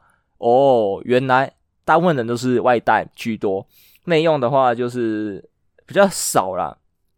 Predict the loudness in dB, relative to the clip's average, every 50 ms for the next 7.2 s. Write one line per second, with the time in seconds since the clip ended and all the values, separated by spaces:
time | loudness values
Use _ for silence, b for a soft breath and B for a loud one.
0 | _ _ _ _ _ _ -8 -6 -4 -4 -4 -2 -2 0 0 2 2 0 0 2
1 | 0 2 2 2 0 0 -2 -2 -2 -2 0 0 0 0 0 -2 -4 -2 -2 -2
2 | -2 -2 b b b -4 -2 0 0 0 0 -2 -6 -10 _ _ _ _ _ _
3 | _ -10 -6 -2 0 0 0 0 0 0 2 2 2 2 2 0 0 0 0 0
4 | -2 -4 -6 -4 -4 -6 -6 -6 -8 -8 -8 -10 -10 -8 -8 -8 -6 -8 -6 -4
5 | -2 0 0 0 -2 -4 -8 _ _ _ _ -12 -12 -8 -4 -2 -2 0 -2 -2
6 | -4 -8 b b b b b b b b _ -8 -4 -2 0 2 2 2 2 2
7 | 2 0 -2